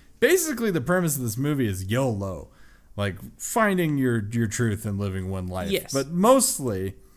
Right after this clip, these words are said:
Speaker 1: dodging shit in the jungle, for sure.
Speaker 2: And so I think Jumanji is maybe about dodging the, uh, various threats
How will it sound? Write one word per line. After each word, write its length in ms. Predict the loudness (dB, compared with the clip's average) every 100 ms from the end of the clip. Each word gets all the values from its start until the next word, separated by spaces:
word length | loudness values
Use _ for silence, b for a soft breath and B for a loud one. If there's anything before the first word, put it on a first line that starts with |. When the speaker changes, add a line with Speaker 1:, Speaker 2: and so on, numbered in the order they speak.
| b b b b -20 -16 -4
Speaker 1:
dodging 440 | 0 2 2 0
shit 240 | 0 0 -2
in 120 | -4
the 80 | -8
jungle, 460 | -8 -8 -8 -14 -14
for 220 | -4 -4
sure. 340 | -2 -6 -8 -16 -20 -20 -20 -20 -20 -8
Speaker 2:
And 160 | -6 -6
so 280 | -6 -8 -8
I 200 | -8 -8
think 440 | -6 -8 -10 -16
Jumanji 1600 | -10 -6 -2 0 0 0 0 -4 -8 -12 -8 -6 -8 -10 -10 -10 -10
is 240 | -8 -6 -4
maybe 720 | -4 -4 -6 -6 -8 -10 -12 -8
about 420 | -6 -4 -6 -6
dodging 640 | -4 -2 -4 -6 -8 -10 -14
the, 440 | -10 -8 -6 -8 -10
uh, 260 | -8 -6 -6
various 580 | -6 -8 -6 -6 -6 -6
threats 500 | -6 -6 -6 -8 -12